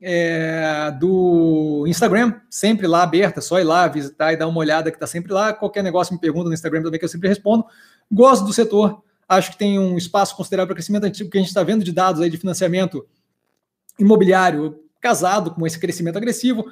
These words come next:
O juros tá crescendo, sim, mas tá longe de algum nível que assuste a demanda por esse setor. A gente tem um histórico de juros no país que nunca foi tão baixo, então mesmo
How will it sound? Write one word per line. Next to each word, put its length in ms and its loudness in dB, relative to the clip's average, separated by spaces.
O 200 6
juros 380 4
tá 140 0
crescendo, 580 -2
sim, 220 -6
mas 160 -4
tá 80 -2
longe 520 2
de 60 -4
algum 300 0
nível 320 0
que 80 -4
assuste 580 -6
a 80 2
demanda 360 2
por 100 -6
esse 120 -4
setor. 240 0
A 20 4
gente 120 -2
tem 80 -2
um 40 0
histórico 460 0
de 80 -6
juros 160 -2
no 80 -2
país 320 0
que 120 -10
nunca 280 0
foi 200 -4
tão 160 -4
baixo, 280 -2
então 140 -10
mesmo 540 0